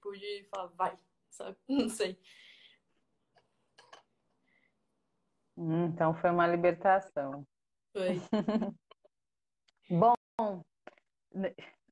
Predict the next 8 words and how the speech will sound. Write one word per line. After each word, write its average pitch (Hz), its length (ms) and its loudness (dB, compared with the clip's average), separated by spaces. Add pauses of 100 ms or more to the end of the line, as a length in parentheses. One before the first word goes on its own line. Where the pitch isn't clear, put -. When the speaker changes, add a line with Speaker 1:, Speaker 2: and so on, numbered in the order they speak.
Speaker 2:
notícia 202 580 2
ruim, 160 440 -4
tá - 120 2
acabando. 156 680 -2 (160)
<laughs> - 1300 0
Passou 254 320 2 (260)
em 233 260 0
um 311 140 4